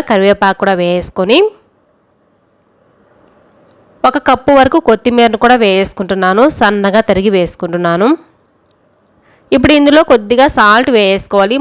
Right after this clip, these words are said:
మనకు రుచికి సరిపడా సాల్ట్ ఇక్కడే వేసుకొని ఒక టీ స్పూన్ కారప్పొడి, హాఫ్ టీ స్పూన్ గరం మసాలా, పావు టీ స్పూన్ పసుపు వేసుకొని హాఫ్ టేబుల్ స్పూన్ అల్లం వెల్లుల్లి పేస్ట్ అనేది వేసుకొని మొత్తం కూడా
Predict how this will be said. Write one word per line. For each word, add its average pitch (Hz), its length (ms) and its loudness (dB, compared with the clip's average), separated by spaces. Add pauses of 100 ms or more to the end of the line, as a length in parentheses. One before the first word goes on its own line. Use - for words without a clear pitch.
మనకు 220 260 -2
రుచికి 220 300 -4
సరిపడా 208 280 0 (100)
సాల్ట్ 196 260 2
ఇక్కడే 202 180 2 (120)
వేసుకొని 185 540 0 (880)
ఒక 226 80 -2 (120)
టీ 247 60 2 (120)
స్పూన్ 302 260 0 (120)
కారప్పొడి, 196 560 2 (600)
హాఫ్ 226 280 2
టీ 220 160 2
స్పూన్ 277 340 -4
గరం 196 280 -2
మసాలా, 202 420 0 (960)
పావు 233 200 4 (120)
టీ 269 80 -2 (100)
స్పూన్ 349 240 -2 (100)
పసుపు 220 380 -2
వేసుకొని 196 600 0 (1200)
హాఫ్ 254 240 2 (100)
టేబుల్ 233 360 0
స్పూన్ 277 240 -2 (180)
అల్లం 208 260 2
వెల్లుల్లి 226 280 2
పేస్ట్ 208 320 -2
అనేది 196 320 2
వేసుకొని 190 560 -2 (180)
మొత్తం 214 420 -2
కూడా 254 120 4